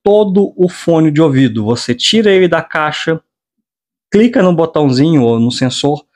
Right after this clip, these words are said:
de ligar ele, ele vai simplesmente aparecer aqui no seu Bluetooth. Ban-, basta você mandar procurar, ele vai aparecer e você conecta. O Buds dois Pro,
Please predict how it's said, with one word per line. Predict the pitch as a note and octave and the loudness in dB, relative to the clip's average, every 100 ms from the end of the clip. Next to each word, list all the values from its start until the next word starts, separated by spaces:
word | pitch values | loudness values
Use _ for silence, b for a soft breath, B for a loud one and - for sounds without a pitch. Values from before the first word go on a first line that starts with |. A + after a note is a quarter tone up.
| _ _ _ _ _ | _ _ _ _ _
de | B2+ A#2 B2+ A#2+ | -2 2 2 4
ligar | B2+ A#2+ B2 B2+ | 2 2 0 0
ele, | C3 D#3+ F3 F3 | 2 0 -2 -2
ele | E3+ E3+ | -2 -2
vai | D#3+ E3 | -2 -2
simplesmente | - A3+ A3+ F3+ F3+ F3+ F#3+ | -4 -2 0 2 0 0 -2
aparecer | F3+ D3+ D#3 - D3 D3 _ - | 0 -2 -2 0 0 -2 _ -10
aqui | C#3+ C#3 | -4 0
no | C#3 | 0
seu | C3+ | 0
Bluetooth. | C#3 - B2 G#2+ | -4 -2 -4 -4
Ban-, | A#2+ E3 G3 C#3+ | -2 0 2 0
basta | A#2 F3 G#3+ E3+ | 0 -2 -2 -4
você | D#3 D#3 | -2 0
mandar | D3+ C#3+ A#2+ | 0 0 -2
procurar, | - B2+ F#3+ E3+ F3 B B B _ | -2 -4 -2 0 -2 B B B _
ele | G#3+ F#3 | 0 2
vai | E3+ | 0
aparecer | E3+ F3+ F3 - | 0 0 0 0
e | D#3 | 0
você | D#3 D3 D#3 | 0 -2 -4
conecta. | D#3 C#3+ A2 - - | -2 0 -2 -4 -6
O | - F#3+ | -2 0
Buds | E3 E3 D#3+ | 2 0 0
dois | D3+ D#3 | 0 -2
Pro, | - D#3 E3 | -2 -2 -2